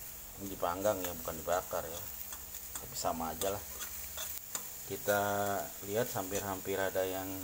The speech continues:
seperti mau angus, ya. Tapi belum angus. Nanti kita angkat sebelum angus, ya. Ini sudah tercium baunya, bau, bau ba-, bau dibakarnya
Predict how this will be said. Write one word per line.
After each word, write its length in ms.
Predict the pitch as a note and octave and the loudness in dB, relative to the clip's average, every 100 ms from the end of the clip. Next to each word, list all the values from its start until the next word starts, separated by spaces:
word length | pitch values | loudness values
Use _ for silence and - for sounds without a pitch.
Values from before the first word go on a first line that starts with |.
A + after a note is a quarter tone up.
| F2+ - - - - - | -6 -8 -8 -8 -10 -8
seperti 960 | - - F#2 - F#2+ F#2 F#2 F#2 F#2 | -8 -4 -4 -2 -2 0 0 -2 -2
mau 160 | F#2 F2 | 0 0
angus, 480 | E2+ F#2 A2 A2+ F#2 | 0 0 0 0 -2
ya. 160 | G2+ A2+ - - - - - - - - - - - - - - - - - - - - - | -2 -4 -8 -8 -8 -6 -6 -8 -8 -6 -6 -6 -6 -6 -6 -6 -6 -6 -6 -6 -6 -6 -4
Tapi 80 | G2+ | -4
belum 240 | F#2 F#2 F#2+ | -2 0 0
angus. 480 | G2+ G#2 F#2+ F#2+ - - - - - - - - - | 0 2 2 4 4 2 -2 -6 -8 -8 -8 -8 -4
Nanti 160 | G2 | -4
kita 240 | - - D2+ | -4 0 0
angkat 320 | E2 E2+ F2+ | 0 -2 -2
sebelum 320 | - D#2+ E2 | -2 -2 -4
angus, 400 | D#2 D#2+ E2 - | -4 -4 -4 -6
ya. 100 | D#2+ - - - - - - - - - - - - - - - - - - - - | -6 -8 -8 -6 -6 -8 -8 -8 -10 -10 -8 -8 -6 -6 -6 -6 -6 -6 -6 -6 -4
Ini 40 | - | -2
sudah 240 | G2+ F2 | 2 0
tercium 400 | F#2+ - G#2+ F#2+ | 0 -4 -2 0
baunya, 400 | E2+ F2 G2 F2+ | 4 2 2 -2
bau, 320 | E2 E2+ E2+ C#2+ - - - | 0 0 0 -4 -6 -8 -6
bau 240 | F2 D#2+ E2 | -2 -2 -2
ba-, 160 | E2 - - - - - - F2 | -2 -6 -8 -8 -6 -6 -4 -2
bau 320 | E2+ F2 F2 | 0 0 -2
dibakarnya 640 | F2 F2+ - F#2 F#2 G2+ | 0 0 2 0 0 -2